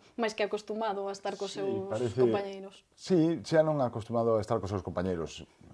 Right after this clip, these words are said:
Speaker 2: O sea, a cousa de, de coller o ritmo do, do equipo, e, é un xogador que estaba en activo, e,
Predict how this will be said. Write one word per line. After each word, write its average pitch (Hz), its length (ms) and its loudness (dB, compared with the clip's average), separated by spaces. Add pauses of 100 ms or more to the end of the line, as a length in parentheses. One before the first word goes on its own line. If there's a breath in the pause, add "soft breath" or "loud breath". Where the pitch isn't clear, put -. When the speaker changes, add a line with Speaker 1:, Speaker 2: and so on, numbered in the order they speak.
(100)
Speaker 2:
O 67 160 -10
sea, 85 240 2
a - 80 -16
cousa 95 240 -6
de, 87 400 -6
de 95 160 -4
coller 95 240 -2
o 95 80 -2
ritmo 95 400 -4
do, 92 400 -6
do 98 80 -4
equipo, 117 640 0
e, 95 240 -2
é - 480 -16
un 90 60 -4
xogador 95 260 0
que 92 160 -6
estaba 90 240 -4
en 90 80 -4
activo, 107 640 -4
e, 92 240 -4